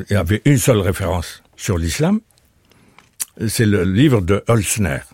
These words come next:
Or, Hölzner, c'est quelqu'un qui a participé à un concours de l'éducation nationale. On leur, euh, demandait, euh, de, d'écrire sur le sujet de leur choix. Il a écrit sur l'islam et le prophète. Et c'est un, un texte tout à fait correct.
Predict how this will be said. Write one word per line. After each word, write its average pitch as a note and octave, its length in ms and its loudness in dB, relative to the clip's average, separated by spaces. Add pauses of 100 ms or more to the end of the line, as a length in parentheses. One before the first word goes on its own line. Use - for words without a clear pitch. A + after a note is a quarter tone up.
(680)
Or, F#2 220 -2
Hölzner, D3 520 2 (640)
c'est - 160 -4
quelqu'un A#2+ 340 0
qui G#2 140 -6
a F2 60 -4
participé B2 560 -2
à F#2+ 100 0
un E2+ 80 -4
concours F2+ 680 -2 (380)
de F#2+ 80 -4
l'éducation A2 540 0
nationale. A2 600 0 (680)
On G2 180 -4
leur, F#2 300 0
euh, F2+ 340 -10
demandait, F#2+ 640 0
euh, E2+ 320 -4
de, F2 220 -12
d'écrire F#2 500 -4
sur E2+ 220 -8
le E2 260 -6
sujet G2+ 360 0
de F2+ 80 -4
leur F2+ 160 -4
choix. C#3 360 -2
Il G2 160 0
a G2 60 2
écrit D3+ 240 0
sur B2+ 240 0
l'islam G#2 440 0
et G2+ 40 2
le F#2 60 0
prophète. - 380 -8 (1120)
Et - 60 -6
c'est - 260 -4
un, E2+ 260 -4
un D#2+ 60 -6
texte - 480 -4
tout B2 180 -4
à F#2+ 80 -4
fait C#3+ 160 -4
correct. A2+ 500 -2